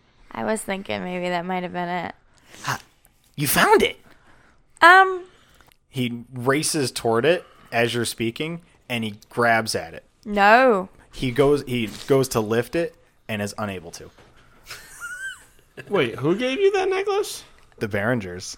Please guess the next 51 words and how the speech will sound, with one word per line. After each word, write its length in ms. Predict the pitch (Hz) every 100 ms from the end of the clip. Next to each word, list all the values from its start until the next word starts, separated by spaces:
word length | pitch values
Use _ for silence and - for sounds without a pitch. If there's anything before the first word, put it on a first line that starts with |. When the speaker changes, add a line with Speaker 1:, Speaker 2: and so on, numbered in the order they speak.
| -
Speaker 1:
Yeah. 760 | 214 185 175 - 214 202 95 240 -
I 100 | 269
was 160 | 359
thinking 300 | - 285 233
that 100 | 202
might 180 | 185 175
have 120 | 170
been 160 | 175 175
it 40 |
Speaker 2:
Episode 340 | 175 - 180 180
Speaker 1:
for 40 |
a 40 |
while. 320 | 180 180 175 127
Speaker 2:
one. 360 | 131 131 123 -
Speaker 3:
<laughs> 40 | - - - -
Oh, 160 | 185 196
shit. 420 | 135 - 185 135 -
Okay. 420 | 151 - 147 160 -
Uh, 60 | 240 233 165 160
Speaker 1:
Um, 180 | 277
Speaker 3:
yeah, 120 | 175 165
I 40 |
do 140 | 139
remember 320 | 165 151 117 117
that, 120 | 107
I 80 | 107
guess. 200 | 104 104
Speaker 1:
shh. 140 | - - - - - -
I've 240 | 269 277
been 220 | 277 285
thinking 340 | 294 277 247 220
maybe 300 | 208 202 202
this 240 | 190 -
might 240 | 196 190
be 120 | - 196
it, 180 | 202 -
but 240 | 190 185 - - _
nobody 480 | 214 220 220 202 226
really 480 | 208 196 208 208 202
knows 260 | 196 196
I 60 | 196
have 300 | 196 202 226
it, 160 | - -
so 360 | - 196 196 -
I'd 160 | 196
like 180 | 196 -
to 80 | -
keep 220 | 202 196
it 100 | 180
that 220 | 190 -
way. 260 | 190 220